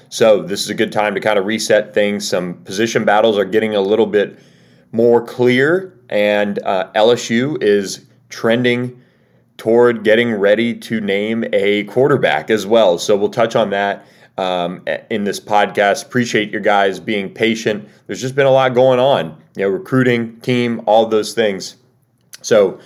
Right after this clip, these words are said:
excited to get you guys out this podcast as the weekend hits. I am coming to you guys from Long Beach, California, set to watch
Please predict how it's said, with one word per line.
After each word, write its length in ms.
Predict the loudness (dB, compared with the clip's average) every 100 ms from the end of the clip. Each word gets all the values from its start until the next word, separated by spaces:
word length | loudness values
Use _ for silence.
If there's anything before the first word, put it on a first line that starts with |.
| -20 -10
excited 420 | -2 0 0 -2
to 80 | -4
get 200 | -4 -2
you 60 |
guys 240 | 0 2 2
out 180 | 0
this 140 | -2 -8
podcast 600 | -2 -2 0 0 0 -2
as 80 | -8
the 100 | -6
weekend 400 | -6 -2 -2 -2
hits. 380 | 0 0 -2 -14 -20 -14 -4
I 200 | 0 2
am 200 | 2 0
coming 300 | -2 -4 -4
to 100 | -8
you 220 | -8 -8
guys 480 | -4 -2 0 -2 -4
from 340 | -2 -2 0
Long 380 | 0 2 2 -2
Beach, 300 | -2 -4 -6
California, 840 | 0 4 4 2 -2 0 2 0 -2 -16 -20 _
set 280 | -2 0 0 0
to 80 |
watch 320 | 2 2 0